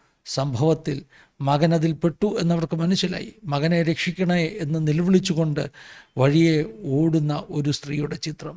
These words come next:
പിന്നീട് അറിവാനിടയായി തീർന്നു. ആ പതിനഞ്ച് വയസ്സുകാരനും അഗ്നിനാളങ്ങൾക്ക് ഇരയായി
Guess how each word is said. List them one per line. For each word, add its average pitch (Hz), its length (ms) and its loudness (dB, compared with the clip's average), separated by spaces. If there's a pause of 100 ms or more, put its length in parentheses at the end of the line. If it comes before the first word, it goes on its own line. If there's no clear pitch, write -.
(120)
പിന്നീട് 151 340 0
അറിവാനിടയായി 147 680 -2
തീർന്നു. 139 240 -8 (680)
ആ 143 80 8 (120)
പതിനഞ്ച് 147 420 6
വയസ്സുകാരനും 143 680 0 (220)
അഗ്നിനാളങ്ങൾക്ക് 139 920 -2 (360)
ഇരയായി 139 360 0